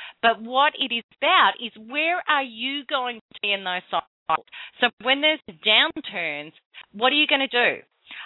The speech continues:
Are you gonna go into victim? Are you gonna go into powerless?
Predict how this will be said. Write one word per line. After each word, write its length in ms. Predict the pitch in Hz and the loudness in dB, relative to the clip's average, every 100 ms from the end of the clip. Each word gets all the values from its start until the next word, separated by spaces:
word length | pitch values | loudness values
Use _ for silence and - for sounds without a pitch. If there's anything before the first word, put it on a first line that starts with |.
| - | 0
Are 80 | 233 | 2
you 160 | 233 240 | 2 -2
gonna 220 | 233 226 | -2 -2
go 160 | 233 | -2
into 360 | 233 233 226 214 | -2 -4 -8 -6
victim? 440 | 196 240 - 330 339 - | -4 -4 0 0 0 0
Are 100 | 202 | 0
you 160 | 202 202 | 0 -6
gonna 160 | - 196 | -4 -2
go 40 | |
into 180 | 190 180 | -2 -6
powerless? 680 | - 196 180 196 220 262 | -2 2 4 2 -2 -4